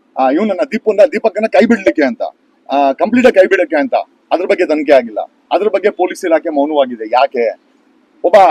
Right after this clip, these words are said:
ಇವಾಗ್ಲಾರು at least ಎಸ್ ಐ ಟಿ ಫಾರ್ಮ್ ಆಗಿದೆಯಲ್ಲ, ಎಸ್ ಐ ಟಿ ಮುಂದೆ ನಮ್ಮ ತನಿಖಾ ಪೊಲೀಸರು ನಿಜವನ್ನೇ ಹೇಳ್ಬೇಕು. ಮುನಿರತ್ನ ಐದು ಕೋಟಿ ಕೊಟ್ಟಿದ್ದ ಆಫರ್ ನಿಜಾನಾ? ಆಮೇಲೆ ಏನು ತಪ್ಪಿಲ್ಲ ಅಂದ್ರೆ ಐದು ಕೋಟಿ ಆಫರ್ ಯಾಕೆ ಮಾಡ್ದ?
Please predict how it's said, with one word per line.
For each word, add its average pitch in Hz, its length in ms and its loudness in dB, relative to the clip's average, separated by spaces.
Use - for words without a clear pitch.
ಇವಾಗ್ಲಾರು 247 400 4
at 220 120 4
least 220 200 -4
ಎಸ್ 180 140 -2
ಐ 202 40 2
ಟಿ 214 80 -4
ಫಾರ್ಮ್ 175 280 0
ಆಗಿದೆಯಲ್ಲ, 147 680 -4
ಎಸ್ 226 180 -2
ಐ 220 40 0
ಟಿ 214 120 -6
ಮುಂದೆ 190 400 -2
ನಮ್ಮ 175 240 0
ತನಿಖಾ 208 340 6
ಪೊಲೀಸರು 190 560 -2
ನಿಜವನ್ನೇ 175 500 4
ಹೇಳ್ಬೇಕು. 147 680 0
ಮುನಿರತ್ನ 208 640 2
ಐದು 160 140 -4
ಕೋಟಿ 180 200 0
ಕೊಟ್ಟಿದ್ದ 165 340 -4
ಆಫರ್ 156 260 -2
ನಿಜಾನಾ? 143 360 2
ಆಮೇಲೆ 208 340 4
ಏನು 240 140 2
ತಪ್ಪಿಲ್ಲ 196 340 -2
ಅಂದ್ರೆ 170 400 2
ಐದು - 100 -4
ಕೋಟಿ 175 260 2
ಆಫರ್ 160 260 2
ಯಾಕೆ 143 200 0
ಮಾಡ್ದ? 127 200 -2